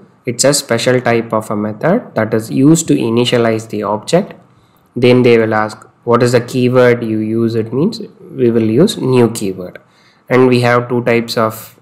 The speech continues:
uh, constructor. One is default constructor, another one is parameterized constructor. By chance, if they ask any real-time application, then you can tell that mobile application welcome page is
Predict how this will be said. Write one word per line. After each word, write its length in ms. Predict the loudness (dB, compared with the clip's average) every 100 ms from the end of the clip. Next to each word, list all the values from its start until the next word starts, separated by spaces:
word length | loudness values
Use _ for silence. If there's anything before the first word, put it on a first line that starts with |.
| _
uh, 200 | -10 -10
constructor. 720 | -8 -6 -4 -4 -4 -2 -2 -4
One 220 | -4 -2
is 180 | -2 -4
default 560 | -2 -2 2 2 2 -2
constructor, 680 | -6 -4 -4 -4 -2 -4 -4 -14 _ _ -6
another 280 | 0 2 2
one 140 | 2 2
is 160 | 0
parameterized 800 | 0 0 0 -2 -6 -8 -10 -12
constructor. 640 | -14 -12 -12 -14 -20 -20 -20 _ _ _ _ _ -4
By 180 | 0 0 2
chance, 340 | 2 2 2
if 160 | -2 -2
they 160 | 0 2
ask 420 | 2 -2 -4 -10
any 260 | -4 0 0
real-time 640 | 2 2 4 2 0 0
application, 840 | -2 -4 -6 -2 -4 -2 -4 -4 -12 -4
then 200 | -2 0
you 160 | 0 0
can 300 | -2 -2 0
tell 260 | 0 0 -4 -20 _ -4
that 220 | -2 -2 -4
mobile 380 | 0 2 4
application 760 | 2 -2 -8 -4 -6 -4 -4 -2
welcome 420 | -2 -4 -4 -6 -4
page 260 | -4 -2
is 480 | -2 -2 -6 -16